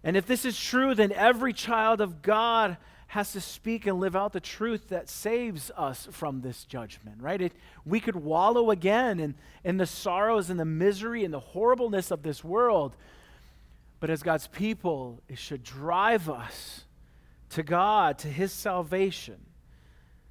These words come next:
to the truth which is shown through his judgment upon his one and only Son, Jesus Christ. Now, we need to think about this. Like the Philistines,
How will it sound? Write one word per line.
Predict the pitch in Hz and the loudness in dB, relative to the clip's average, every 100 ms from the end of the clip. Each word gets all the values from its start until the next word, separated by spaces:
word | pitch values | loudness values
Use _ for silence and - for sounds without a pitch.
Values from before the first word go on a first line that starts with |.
| - | -12
to | 175 | -8
the | 170 | -6
truth | - - - 233 233 - | -8 -8 0 2 0 0
which | 190 - | -6 -4
is | 160 | -10
shown | - 190 208 196 | -4 -2 0 -2
through | 175 180 | -4 -6
his | 156 147 | -6 -6
judgment | 120 151 196 202 214 196 180 | -4 0 0 0 -4 -6 -8
upon | 156 - 175 156 | -12 -6 -6 -4
his | 147 127 | -6 -6
one | 147 175 185 | -6 -6 -6
and | 143 | -6
only | 156 190 190 202 | -6 -6 -6 -8
Son, | - 175 160 135 | -8 -8 -8 -8
Jesus | 117 139 135 135 - | -10 -10 -10 -12 -12
Christ. | - 127 110 | -8 -8 -8
Now, | 143 | -8
we | 151 233 | -4 -2
need | 262 | 2
to | 226 - - - - | 0 -2 -14 -20 -18
think | - - 247 226 | -12 2 2 4
about | 175 156 135 - | 4 2 -2 -8
this. | 123 120 - - - - - - - - - _ - _ - - - - - - - - - - - - - - - _ - - | -12 -12 -20 -20 -20 -20 -20 -20 -20 -20 -20 _ -20 _ -20 -20 -20 -20 -20 -20 -20 -20 -20 -20 -20 -20 -20 -20 -20 _ -20 -8
Like | 147 214 285 - | 4 4 4 -2
the | 262 | -4
Philistines, | - 247 262 226 - 147 117 123 147 - | 0 2 2 0 -4 -8 -8 -14 -16 -20